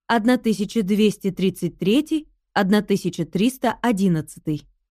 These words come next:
Он классифицировал корни слов сначала по их последнему согласному,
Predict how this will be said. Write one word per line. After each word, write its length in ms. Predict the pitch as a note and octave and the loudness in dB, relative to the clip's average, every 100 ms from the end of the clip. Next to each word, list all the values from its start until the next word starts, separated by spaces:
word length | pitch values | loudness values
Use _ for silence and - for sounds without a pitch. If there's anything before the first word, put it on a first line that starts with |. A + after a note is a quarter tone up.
| _ - | _ 2
Он 220 | A#3+ A3+ | 2 2
классифицировал 1000 | A3+ A3+ A3+ G#3+ A#3 - G#3+ F#3+ F#3+ G3 | 0 0 -2 -4 -4 0 2 2 2 0
корни 380 | G#3 G3 F#3 F#3+ | 0 2 2 -2
слов 420 | - G3+ G3 E3+ | -2 0 0 0
сначала 580 | - F#3+ G3 F#3 E3 E3 | -2 -2 0 0 0 0
по 180 | F#3 F3 | 0 -2
их 180 | D3+ | -2
последнему 720 | - F3+ - C#4 E4 C4+ G3 | -2 -4 0 0 2 2 2
согласному, 840 | F3 F#3 E3+ E3 D#3 - D#3 D3+ | 0 -2 -2 -2 -2 -4 -4 -4